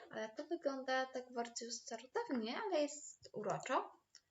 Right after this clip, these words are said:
To jest ładne. Fluffy Falafel. To jest ładne. To jest ładne. Lovely One. No, no niekoniecznie mój styl.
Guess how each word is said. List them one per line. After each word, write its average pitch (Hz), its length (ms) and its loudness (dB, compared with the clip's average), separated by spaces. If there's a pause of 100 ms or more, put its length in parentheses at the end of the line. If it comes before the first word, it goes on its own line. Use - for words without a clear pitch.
To 269 80 10
jest 240 200 10
ładne. 196 340 2
Fluffy 208 540 -2
Falafel. 214 600 -8 (340)
To 202 60 -2
jest 190 240 -4
ładne. 202 360 -10 (540)
To - 60 -4
jest - 240 -6
ładne. - 340 -6 (880)
Lovely 214 480 -4
One. 269 320 -2 (1300)
No, 285 260 0
no 269 320 4
niekoniecznie 202 680 4
mój 175 160 -2
styl. 320 400 4